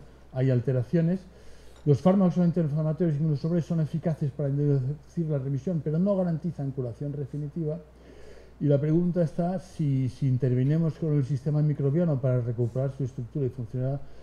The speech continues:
será posiblemente necesario para alcanzar remisiones definitivas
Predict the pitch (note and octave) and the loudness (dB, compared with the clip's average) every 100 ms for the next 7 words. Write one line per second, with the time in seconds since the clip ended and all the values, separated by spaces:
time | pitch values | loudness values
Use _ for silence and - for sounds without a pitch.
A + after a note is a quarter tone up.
0 | - - - C#3+ C3 C3 C#3+ - C#3 C#3 | -18 -20 -4 2 4 4 0 2 2 2
1 | C3 D#3 C3+ C3 A#2+ C3 B2 A2+ G#2+ A2 | 0 -2 -2 -4 -4 -4 -4 -6 -6 -10
2 | - A#2+ A2+ - - - - - B2 A2 | -6 -6 -6 -14 -20 -20 -18 -6 -6 -4
3 | B2+ B2 A2+ A#2 G2+ A#2+ C#3+ | -4 -4 -4 -8 -6 -2 -2